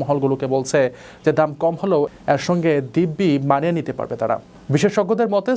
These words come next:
সৌদি আরব এই মুহূর্তে এমন এক অবস্থানে আছে যা অনেক দেশের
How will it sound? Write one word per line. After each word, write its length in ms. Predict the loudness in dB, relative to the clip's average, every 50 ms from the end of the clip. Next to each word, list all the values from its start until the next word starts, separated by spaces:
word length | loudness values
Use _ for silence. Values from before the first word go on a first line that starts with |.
| -2
সৌদি 200 | -2 -2 0 0 0
আরব 140 | 0 -2 -2 -4 -4 -4
এই 60 | -4 -2
মুহূর্তে 280 | -4 -4 -2 0 0 0 0 0 0 -2
এমন 140 | 0 0 -2 -4 -4
এক 60 | -2 -2 -2
অবস্থানে 320 | -2 -2 -4 -8 -6 -4 -2 -2
আছে 200 | -2 -2 -2 -4 -4 -2 0 0
যা 80 | 0 0 0 0 -2
অনেক 180 | -2 -2 -4 -6 -6 -6
দেশের 220 | -6 -4 -4 -4